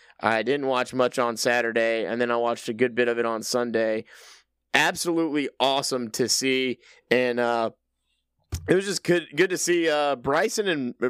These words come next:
Bryson and Brooksy, uh, got along, and Justin Thomas had on the Step Brothers shirt with, uh,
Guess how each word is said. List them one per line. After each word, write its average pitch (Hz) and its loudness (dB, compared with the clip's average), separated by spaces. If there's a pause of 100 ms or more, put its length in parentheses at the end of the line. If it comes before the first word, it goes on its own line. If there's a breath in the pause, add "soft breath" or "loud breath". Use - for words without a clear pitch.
Bryson 190 2
and 147 -2
Brooksy, 147 2 (320 loud breath)
uh, 117 2 (640)
got 131 4
along, 135 0
and 120 -4
Justin 156 0
Thomas 143 0
had 123 2
on 123 -2
the 117 -2
Step 151 0
Brothers 117 0
shirt 117 -2 (340 loud breath)
with, 113 0
uh, 107 0